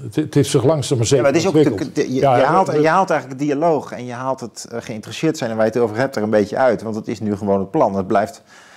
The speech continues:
Speaker 2: het is gewoon het model dat je dan gaat implementeren.
Speaker 1: Ja,
Speaker 2: Je wordt,
Speaker 1: kijk,
Speaker 2: je wordt manager.
Speaker 1: dat daar een paar mensen dus dat met elkaar zitten te schrijven en daar een enorme handel van maken, dat is echt pure handjeklap. En het dan aanbieden aan de regeringsfracties,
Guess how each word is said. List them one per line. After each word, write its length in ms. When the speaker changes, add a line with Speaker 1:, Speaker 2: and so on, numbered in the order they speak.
Speaker 2:
het 80
is 60
gewoon 200
het 120
model 240
dat 140
je 60
dan 120
gaat 120
implementeren. 460
Speaker 1:
Ja, 60
Speaker 2:
Je 60
wordt, 200
Speaker 1:
kijk, 160
Speaker 2:
je 60
wordt 140
manager. 460
Speaker 1:
dat 160
daar 140
een 100
paar 260
mensen 360
dus 220
dat 240
met 120
elkaar 280
zitten 260
te 100
schrijven 440
en 120
daar 220
een 140
enorme 360
handel 340
van 160
maken, 360
dat 100
is 60
echt 300
pure 220
handjeklap. 560
En 180
het 140
dan 200
aanbieden 640
aan 320
de 140
regeringsfracties, 960